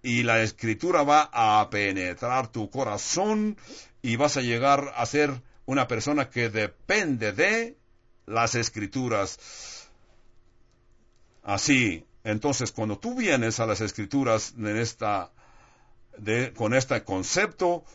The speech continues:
no siendo solamente como la persona que se ve en el espejo y se olvida cómo se veía,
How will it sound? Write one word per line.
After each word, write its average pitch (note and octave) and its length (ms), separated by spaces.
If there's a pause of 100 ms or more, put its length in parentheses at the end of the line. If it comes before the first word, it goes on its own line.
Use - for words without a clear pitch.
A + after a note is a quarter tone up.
no D3+ 220
siendo D#3 320
solamente C#3+ 680
como A#2+ 180
la A2+ 120
persona B2+ 380
que A#2 120
se A#2 140
ve B2+ 120
en A#2 80
el G#2 100
espejo C#3+ 580
y A2 80
se A2+ 160
olvida C3 300
cómo C3+ 220
se A2+ 140
veía, G#2 480